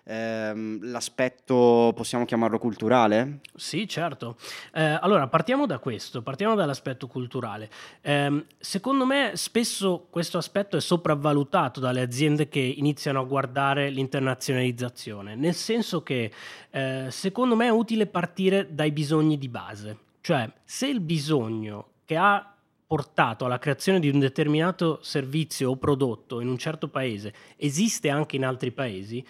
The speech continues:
Speaker 2: allora sono probabilmente alte le possibilità che lo stesso servizio abbia successo nel secondo paese.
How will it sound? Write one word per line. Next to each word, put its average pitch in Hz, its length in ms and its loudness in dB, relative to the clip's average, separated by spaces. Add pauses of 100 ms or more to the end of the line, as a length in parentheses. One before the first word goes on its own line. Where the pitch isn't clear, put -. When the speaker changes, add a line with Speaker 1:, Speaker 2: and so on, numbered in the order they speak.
(180)
Speaker 2:
allora 196 380 4
sono 143 340 2
probabilmente 165 760 6
alte 151 340 0
le 135 80 0
possibilità 156 720 -4
che 147 120 -4
lo 131 80 -2
stesso - 380 -6
servizio 156 600 -4
abbia 139 260 -2
successo - 640 -10
nel 120 160 -6
secondo 117 480 -8
paese. 101 540 -14